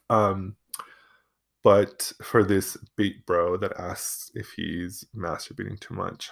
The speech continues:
how much is too much? I mean, I, in a date, I've, I've mastered, what's the most, what's, what's the most I've masturbated? I feel like I've masturbated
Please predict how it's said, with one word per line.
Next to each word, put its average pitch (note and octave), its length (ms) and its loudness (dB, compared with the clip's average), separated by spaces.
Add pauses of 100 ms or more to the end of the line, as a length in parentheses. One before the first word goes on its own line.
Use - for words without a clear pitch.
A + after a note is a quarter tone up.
how - 100 -4
much F2+ 280 -10
is - 140 -14
too - 120 -10
much? G2 320 -4
I A2+ 80 2
mean, B2 200 4
I, B2+ 300 4
in B2+ 140 4
a A#2 60 8
date, B2+ 320 8
I've, A2+ 400 8
I've D#3+ 220 4
mastered, C3 480 2
what's C3+ 160 -4
the D#3 60 -4
most, C3 380 -2
what's, - 360 -4
what's G3 260 -2
the - 120 -4
most G2+ 300 0
I've - 100 -2
masturbated? - 760 -12
I - 40 -8
feel - 180 2
like D3 120 2
I've D3+ 100 8
masturbated G2 840 2